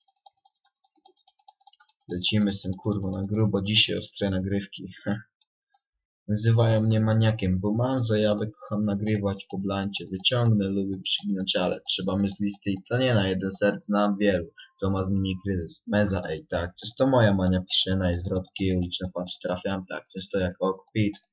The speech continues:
o, nie będę słuchał, tym bardziej popsował, dlatego mam, twój, twój rap kolano z dupy go. Kurde, ale nie pamiętam, jak to leciało, ale spoko.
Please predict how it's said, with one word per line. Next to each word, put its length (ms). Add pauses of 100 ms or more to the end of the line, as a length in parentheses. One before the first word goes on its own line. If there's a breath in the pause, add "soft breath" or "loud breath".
o, 220 (360 loud breath)
nie 160
będę 200
słuchał, 360
tym 200
bardziej 280 (100)
popsował, 500
dlatego 400
mam, 320
twój, 340
twój 160
rap 200
kolano 340
z 60
dupy 400
go. 180 (640)
Kurde, 380
ale 100
nie 80
pamiętam, 280
jak 120
to 80
leciało, 280
ale 120
spoko. 520